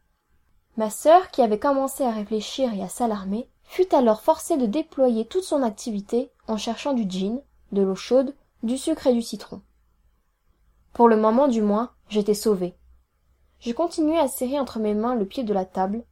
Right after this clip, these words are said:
mais cette fois, c'était avec une affectueuse reconnaissance. Bientôt je repris assez de calme pour manger ma part de pudding. Monsieur Pumblechook lui-même en mangea sa part, tout le monde en mangea.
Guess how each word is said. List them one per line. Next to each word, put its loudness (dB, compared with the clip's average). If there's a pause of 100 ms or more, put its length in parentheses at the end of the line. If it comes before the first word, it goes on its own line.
(380)
mais 0
cette -4
fois, -2 (380)
c'était 0
avec 4
une 2
affectueuse -2
reconnaissance. -4 (580)
Bientôt 2
je 2
repris 2
assez 2
de 2
calme 2
pour -6
manger 0
ma 0
part -4
de 0
pudding. -6 (560)
Monsieur -2
Pumblechook 0
lui-même 2
en 0
mangea -2
sa -10
part, -2 (320)
tout 0
le 4
monde 4
en 6
mangea. -4